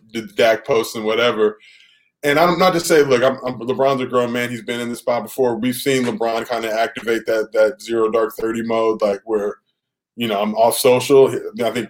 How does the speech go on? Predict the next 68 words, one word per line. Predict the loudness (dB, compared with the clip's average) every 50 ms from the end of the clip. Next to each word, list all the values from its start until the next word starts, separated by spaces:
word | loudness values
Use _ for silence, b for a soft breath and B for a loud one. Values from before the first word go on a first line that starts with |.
| _ _ -10
he | -8 -8
was | -6 -6 -6
in | -6 -6
the | -2
bubble | 0 2 4 4 2 2 0
and | -2 -2
he | -2
was | -4 -4
probably | 0 2 4 4 4 4 2
losing | 0 -2 -4
his | -6 -6 -4
mind. | -2 -2 -2 -2
So | -4 -6
this | -8 -6 -4
time | -2 -4 -2
he's | 0
like, | 2 2 2
"I | 2
still | 0 -2 -2 -2
need | 0 -2 -2 -2
to | -2
be | 0 2
able | 4 4 4 2
to | 0 -2
interact | -2 0 0 0 0 -2 -4
and | -8 -6
engage, | -4 0 0 2 0 0 0
so | -2 -2
I'm | 0
not | -2 -2 -2
gonna | -2 -4 -4 -2
do | 0 0 2
that." | 6 6 6 6 6 4 0 B B B B B B B B B B B
It | -6 -4
feels | -4 0 2 2 4 4 4 4
like | 4 4 4 2 -2 -4
this | -2 -2 -2 -2
was | -4 -8 -6
just | -8 -8 -4
one | -2 -2 0 2
of | 2 2
those | 2 2 0 -2 -6 _ _ _ -4
games | -2 -2 -2 -2 -2 -4
that's | -6 -4 -4
not, | -4 -4 -4 -6 -6
you | -6 -4
know, | -4 -2 -4 -4 -6 -4 -6
and | -6 -4 0
any | 0 2
Lakers | 4 4 4 2 2 -2 -2
fan | -2 -2 0
watching | -2 -2 -2 -4 -6 -8
that | -6 -6 -6 -6
game, | -6 -6 -6 -6 -4 -6
LeBron | -6 -4 -4 -4 -4 -4 -6 -6
fan, | -6 -4 -4 -2 -4 -6 -6
this | -8 -10 -10
was | -10 -12 -14 -16 _ _ _ _ _ _ _ _ _ _ -8
from | 0 0 0 0 0 -4 -8 -6
the | -6 -6
jump | -4 0 0 2 2 2 2
probably | 4 4 4 4
one | 4 4 4
of | 4
the | 4
most | 4 4 4 2 2 0
ridiculous | -6 -4 -4 -4 -4 -4 -4 -6 -6 -4
looking | -2 -4 -2 -2 -4 -6 -6 -6